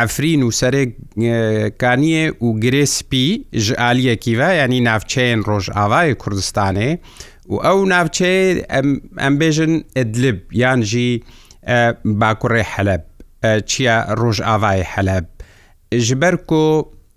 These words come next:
ew navçeyê ku, e, Idlib e yan cihekî diye, e, berê opozisyonê ji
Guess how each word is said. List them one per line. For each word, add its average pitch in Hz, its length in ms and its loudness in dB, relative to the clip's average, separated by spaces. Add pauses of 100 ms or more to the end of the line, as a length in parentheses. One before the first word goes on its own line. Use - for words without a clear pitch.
(200)
ew 214 220 2
navçeyê 147 680 0
ku, 117 540 0
e, 113 260 0
Idlib 131 360 0
e 143 60 4
yan 143 480 2
cihekî 127 520 0
diye, 107 360 0 (540)
e, 113 40 0 (240)
berê 180 380 2
opozisyonê 151 1200 0
ji 113 300 -2